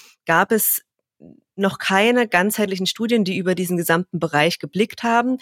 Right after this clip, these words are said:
Es gibt immer vereinzelte Studien, ich habe mir das jetzt auch im Nachgang mal angeschaut, ähm, wo man vielleicht auf die Funktion schaut, also wie entwickelt sich das Operating-Modell zum Beispiel weiter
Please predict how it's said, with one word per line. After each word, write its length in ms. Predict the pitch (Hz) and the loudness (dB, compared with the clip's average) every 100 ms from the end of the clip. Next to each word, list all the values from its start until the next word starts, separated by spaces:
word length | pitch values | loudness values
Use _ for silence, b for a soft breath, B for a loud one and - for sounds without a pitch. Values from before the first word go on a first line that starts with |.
| B B | B B
Es 100 | - | -4
gibt 180 | 202 - | -4 0
immer 220 | 180 170 | 2 2
vereinzelte 480 | - 123 202 247 220 | 2 0 0 0 -2
Studien, 300 | - 226 214 | -2 0 0
ich 80 | 196 | 0
habe 100 | 180 | -2
mir 60 | |
das 80 | 170 | -4
jetzt 120 | - | -4
auch 100 | 170 | -6
im 60 | 170 | 0
Nachgang 360 | 156 180 175 | 0 0 -4
mal 120 | 151 147 | -2 0
angeschaut, 600 | 226 233 - 185 196 - B B B _ | 2 0 2 2 2 -2 B B B _
ähm, 280 | 175 170 170 | 0 0 0
wo 80 | 170 | 0
man 160 | 170 165 | 0 0
vielleicht 320 | 165 156 - | 0 0 -2
auf 80 | - | -10
die 120 | - | -10
Funktion 420 | 156 - 233 254 | -8 0 2 2
schaut, 300 | - 190 190 | 2 2 0
also 180 | 151 156 | -2 -4
wie 140 | 147 | -6
entwickelt 340 | 151 160 165 156 | -4 -4 -6 -6
sich 80 | |
das 140 | 151 - | -6 -8
Operating-Modell 720 | - 143 156 214 185 165 160 | -6 0 0 2 0 2 0
zum 140 | 175 156 | 0 -2
Beispiel 300 | 160 170 156 | -2 0 2
weiter 380 | 156 170 175 | 2 0 -2